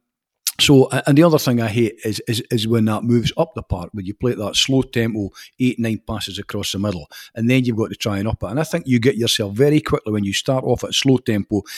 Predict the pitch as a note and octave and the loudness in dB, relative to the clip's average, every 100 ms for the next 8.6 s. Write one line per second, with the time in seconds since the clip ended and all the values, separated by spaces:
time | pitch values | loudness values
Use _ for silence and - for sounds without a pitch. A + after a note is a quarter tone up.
0 | - - A#2 B2 G#2 A2+ A2+ G2+ A2 G2+ | -16 -6 -2 -2 0 -2 0 -2 -4 -2
1 | A2 A#2+ C#3+ D#3 D3 F#2+ D#2 _ _ _ | -2 0 2 2 2 0 -6 _ _ _
2 | - G2+ G#2 G#2 F#2+ F2+ D#2+ G#2+ A2 - | -14 -10 -8 -8 -8 -10 -6 -4 -4 -2
3 | A2 A2 C#3+ - G#2 A#2+ G2+ F#2+ F#2+ F2 | -2 0 0 -2 -2 -2 -2 -6 -6 -2
4 | A#2+ A2+ G#2+ B2 A2+ G2+ F#2+ F#2 F2+ E2 | -2 -2 -2 -2 -2 -4 -4 -6 -8 -6
5 | G2+ B2+ B2+ B2 G#2 - - - - A2 | -2 -2 -2 -6 -8 -10 -18 -18 -10 -2
6 | A2+ C#3 A2+ G#2 G#2 - E2 F#2+ G2+ G#2 | 2 2 2 -2 -4 -4 -6 -8 -6 -6
7 | G#2+ G2 B2 C#3 A2+ G2 G2 G2+ F#2 F#2+ | -6 -4 0 0 0 -4 -8 -8 -8 -8
8 | - A2+ A#2+ C3+ D3+ | -4 0 2 4 2